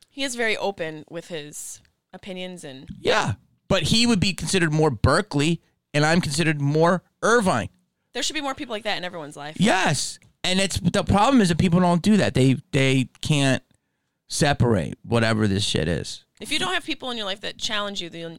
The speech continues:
Speaker 1: then you'll never grow or evolve, and maybe that's what you want.
Speaker 2: Yes, but also the joke, I think that we're both subscribed to the humor, and the humor is mo-, you know, Sarah Silverman always said that brilliant quote. She said, "The joke's always first."
Speaker 1: Yeah.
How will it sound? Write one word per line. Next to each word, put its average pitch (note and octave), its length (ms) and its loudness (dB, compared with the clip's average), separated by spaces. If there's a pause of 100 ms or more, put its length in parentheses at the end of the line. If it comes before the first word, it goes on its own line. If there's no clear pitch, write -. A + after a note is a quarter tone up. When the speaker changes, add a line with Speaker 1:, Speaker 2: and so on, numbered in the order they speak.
Speaker 1:
then E3 180 -14
you'll D#3+ 100 -12
never D3+ 500 -14
grow C#3 220 -14
or C#3 120 -16
evolve, D#3+ 340 -8
and D#3 100 -14
maybe D#3 180 -12
that's D#3 160 -14
what - 100 -18
you - 100 -16
want. G#3+ 240 -18 (540)
Speaker 2:
Yes, C#3 480 2
but - 220 0
also C#3 500 2
the - 240 0
joke, C3 600 2
I A#2 80 2
think C3 280 0
that G#2+ 120 0
we're A#2 140 4
both A2+ 280 2
subscribed - 540 0
to G#2+ 100 2
the F#2+ 100 0
humor, A2 560 4
and G2 220 2
the G2 60 2
humor G#2 380 4
is - 240 -6
mo-, G2+ 180 -4 (240)
you G#2 100 2
know, G#2 80 6
Sarah G2+ 240 2
Silverman G2 420 0
always F#2 220 -2 (100)
said - 220 -8
that E2+ 180 -6
brilliant F2 280 -4
quote. F2 220 -4
She - 120 -8
said, E2 320 -6
"The - 80 -6
joke's F2 560 -6
always D#2 360 -6
first." - 460 -12 (280)
Speaker 1:
Yeah. E3 140 -10